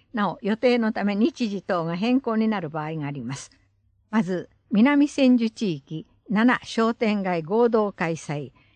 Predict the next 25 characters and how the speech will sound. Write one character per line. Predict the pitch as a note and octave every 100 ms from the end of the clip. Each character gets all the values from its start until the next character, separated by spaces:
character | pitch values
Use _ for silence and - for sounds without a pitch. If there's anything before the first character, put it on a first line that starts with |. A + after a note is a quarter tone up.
| _
江 | G3+
戸 | A3+
庶 | C#4 C#4
民 | C4+ B3+ C4+
文 | A#3+ A#3
化 | G#3+ D#3+
を | D3+ -
遊 | D#3+ E3+
ぼ | D#3 D3+ B2
う。 | _ _ -
俳 | A#3+ C#4+
句 | D4
コ | B3 A#3
ン | F#3
テ | C#3
ス | - -
ト。 | - A#2+ _ _ _ _
作 | - G#3+ -
品 | - D4 C4
募 | A#3
集。 | - G3+ E3+ - _ _
対 | B3+ C#4
象 | C#4 B3+
は |
一 | A3+